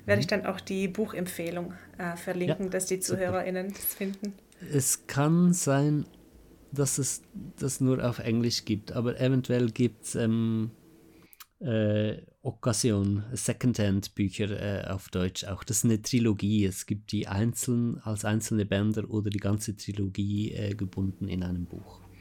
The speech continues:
Speaker 1: Mhm. Okay, super. Das klingt gut. Ja,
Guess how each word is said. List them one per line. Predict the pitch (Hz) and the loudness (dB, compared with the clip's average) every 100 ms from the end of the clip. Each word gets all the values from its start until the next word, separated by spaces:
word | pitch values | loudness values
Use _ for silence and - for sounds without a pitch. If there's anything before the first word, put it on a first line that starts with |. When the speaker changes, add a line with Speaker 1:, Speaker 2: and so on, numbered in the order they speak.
| - - - | -20 -20 -10
Speaker 1:
Mhm. | 190 - 269 - - - - - | -10 -8 -12 -14 -20 -20 -18 -8
Okay, | 196 202 202 208 - - | -6 -4 -6 -8 -12 -20
super. | - - 220 - 185 - - - | -14 -8 -6 -6 -10 -12 -20 -16
Das | - 202 | -12 -12
klingt | - 202 - | -10 -12 -6
gut. | 208 - - - - - - - - - - | -8 -8 -18 -20 -20 -20 -20 -20 -20 -20 -4
Ja, | 247 233 180 175 | 6 6 6 0